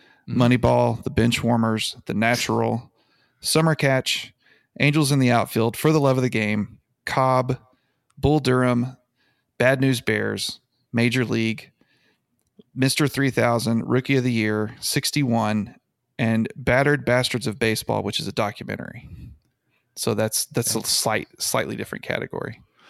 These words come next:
Speaker 1: Trouble
Speaker 2: So
Speaker 1: with the
Speaker 2: there's
Speaker 1: Curve?
Speaker 2: no way I'm gonna do this. Oh,
Speaker 1: Tr-
Speaker 2: man. Okay, let me add.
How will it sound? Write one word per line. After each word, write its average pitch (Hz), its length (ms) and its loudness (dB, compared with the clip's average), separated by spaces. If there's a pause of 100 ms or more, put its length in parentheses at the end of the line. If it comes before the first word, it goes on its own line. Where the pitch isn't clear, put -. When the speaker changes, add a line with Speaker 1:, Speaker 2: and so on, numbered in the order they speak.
(440)
Speaker 1:
Trouble 135 320 -2
Speaker 2:
So 151 60 4
Speaker 1:
with 135 80 2
the 165 60 6
Speaker 2:
there's 185 100 4
Speaker 1:
Curve? 139 140 4
Speaker 2:
no 151 160 6
way 113 240 2
I'm 113 100 -4
gonna 104 180 -4
do 117 220 -2
this. - 460 -4 (1200)
Oh, 127 260 -2
Speaker 1:
Tr- 160 160 -2
Speaker 2:
man. 120 180 -2
Okay, 120 200 -4
let 107 100 0
me 117 140 2
add. 113 220 0